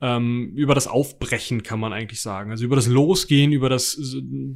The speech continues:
seinen Weg finden und seinen Weg machen. Es ist sehr spannend, sehr ruhig erzählt, sehr spannend erzählt. Es ist großartig.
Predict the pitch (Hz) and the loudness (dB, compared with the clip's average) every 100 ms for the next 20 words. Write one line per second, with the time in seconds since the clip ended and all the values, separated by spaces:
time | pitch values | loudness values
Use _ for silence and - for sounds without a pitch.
0 | 135 131 127 127 123 160 - 139 156 156 | -6 0 2 4 2 2 2 4 4 4
1 | 131 127 123 120 127 135 123 127 - _ | -2 0 0 0 -2 -2 -2 -2 -6 _
2 | _ - 131 127 113 - - _ - 120 | _ -6 -4 -2 -2 -4 -6 _ -10 -2
3 | 131 160 - - 143 151 156 151 - _ | 2 2 0 2 2 4 2 -2 -8 _
4 | _ - 123 127 156 190 190 151 - 151 | _ -8 0 2 6 6 6 0 2 2
5 | 135 131 - - 147 143 131 - 127 117 | 2 0 0 0 0 0 -4 -4 -4 -4
6 | 113 117 - - - - 107 98 92 - | -4 -6 -6 -8 -12 -8 -4 -4 -6 -14